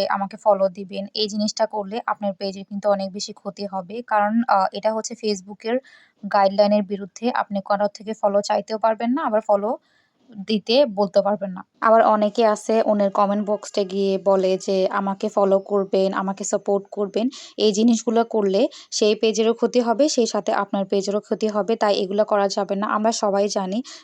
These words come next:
যে কমেন্ট করলে আমাদের পেজের রিচ বাড়ে, পেজটা গ্রোথ হয়। এই জন্য সবসময় চেষ্টা করবেন যে গঠনমূলক কমেন্ট করতে।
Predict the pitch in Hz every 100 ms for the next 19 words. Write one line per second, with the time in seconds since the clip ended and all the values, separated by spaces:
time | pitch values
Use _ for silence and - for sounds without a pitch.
0 | - 208 208 220 202 233 233 214 202 226
1 | 202 196 202 196 202 185 208 - 220 220
2 | - 220 208 202 202 202 226 208 202 202
3 | 202 208 202 262 - - - 214 233 247
4 | 262 226 233 226 226 220 214 202 208 233
5 | 226 214 190 196 214 214 208 208 214 202
6 | 196 196 202 -